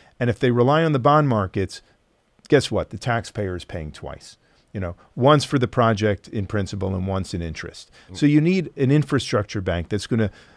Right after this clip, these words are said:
uh, channel credit at near zero percent interest rates to state and local governments to make those kinds of investments that we need.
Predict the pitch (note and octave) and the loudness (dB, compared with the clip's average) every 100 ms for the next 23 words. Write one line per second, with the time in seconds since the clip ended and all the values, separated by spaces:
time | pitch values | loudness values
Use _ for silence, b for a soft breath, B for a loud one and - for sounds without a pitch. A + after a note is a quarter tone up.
0 | b B2+ G#2 - - D#3 D#3+ D3 - A2 | b 0 0 0 2 4 4 2 0 0
1 | F#2+ - _ B2+ B2 C#3+ D3 A#2 B2+ A#2 | 0 -8 _ -6 -2 0 2 2 2 2
2 | A2+ G2 G#2 G#2 - G2 - F#2 F2 - | -2 -4 -4 -4 -6 -8 -8 -8 -8 -8
3 | A2 - C#3 B2+ B2 A#2 A2 G#2 G#2 F#2+ | -10 -2 -2 -2 -2 -2 -2 -2 -2 -2
4 | F#2+ F2+ - G2 G2+ G2 G2+ F2+ G#2 F2 | -4 -6 -8 -6 -4 -4 -8 -8 -6 -6
5 | E2 D#2+ D#2+ E2 - E2+ D2+ E2 F2 E2 | -8 -10 -6 -8 -8 -12 -10 -10 -8 -10
6 | D#2+ D2 - | -10 -12 -18